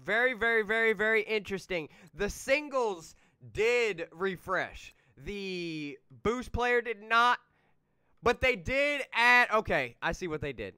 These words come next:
I see what they did. They did not refresh the small bundle. They added a large bundle.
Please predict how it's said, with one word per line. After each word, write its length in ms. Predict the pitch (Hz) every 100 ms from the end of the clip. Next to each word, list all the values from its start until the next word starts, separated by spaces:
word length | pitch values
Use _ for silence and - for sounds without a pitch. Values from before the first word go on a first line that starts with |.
| _ 120
I 80 |
see 240 | 131 190 196
what 160 | 170
they 100 | 160
did. 240 | 139 120 98 _ _
They 120 | 175
did 260 | 160 240 247
not 200 | 254 202
refresh 500 | 226 196 220 220 220
the 100 | 196
small 340 | - 208 202 185
bundle. 460 | 180 175 170 156 _
They 160 | 165 170 _
added 500 | 202 220 233 233 220 -
a 140 | 202
large 500 | 185 196 214 214 156
bundle. 480 | - 170 147 131